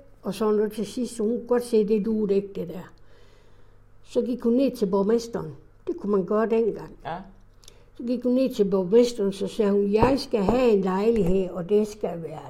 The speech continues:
Speaker 1: nu, så jeg kan få mine børn hjem."
Speaker 2: Ja.
Speaker 1: Og så gik der ikke ret lang tid, så fik vi så en lejlighed oppe i Barakker.
Speaker 2: Ja. Og så kom I hjem?
Speaker 1: Det gjorde vi. Og så kom vi hjem,
Speaker 2: Ja.
Speaker 1: ja. Det gjorde vi.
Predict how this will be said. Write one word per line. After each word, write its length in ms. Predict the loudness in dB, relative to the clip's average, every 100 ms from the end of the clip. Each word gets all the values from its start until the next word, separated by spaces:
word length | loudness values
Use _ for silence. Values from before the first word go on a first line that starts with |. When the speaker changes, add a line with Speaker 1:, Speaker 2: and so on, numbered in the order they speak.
| -8
Speaker 1:
nu, 440 | 6 10 12 10 -4 -18 -20 -20 -20 -20 -20 -20 -20 _ -20 -20 -20 -20 -20 -20 -20 -20 -6
så 60 | 2
jeg 220 | 4 4
kan 100 | 2
få 120 | 0
mine 260 | 2 2 0
børn 240 | -2 -4
hjem." 260 | -6 -8 -12 -16 -16
Speaker 2:
Ja. 100 | -16 -16 -20 -20 -20 -20 -20 -20 -20 -8 -8 -8 -18 -18 -18 -18 -18 -20 -20 -20 -16
Speaker 1:
Og 80 | -12
så 180 | -6 -4
gik 280 | -2 0 2
der 100 | 2
ikke 200 | 2 -4
ret 120 | -2
lang 260 | -4 -4
tid, 180 | -6 -8
så 180 | -6 -8
fik 280 | -6 -8 -4
vi 80 | -2
så 160 | 0
en 80 | 0
lejlighed 440 | 2 2 2 2
oppe 200 | -2 -6
i 40 | -8
Barakker. 420 | -10 -12 -14 -14 -18 -20 -18
Speaker 2:
Ja. 60 | -16 -16 -20 -20 -20 -20 -20 -20 -20 -20 -20 -20 -20 -20 -20 -20
Og 60 | -16
så 80 | -12
kom 240 | -8 -6
I 40 |
hjem? 140 | -6 -6
Speaker 1:
Det 80 | -4
gjorde 180 | -4
vi. 60 | -6 -14 -14
Og 80 | 0
så 140 | 2
kom 260 | 4 2 2
vi 40 |
hjem, 300 | 2 0 -2 -8
Speaker 2:
Ja. 40 | -14
Speaker 1:
ja. 80 | -14 -20 -20 -20 -20 -12
Det 120 | -10
gjorde 260 | -10 -12
vi. 60 | -16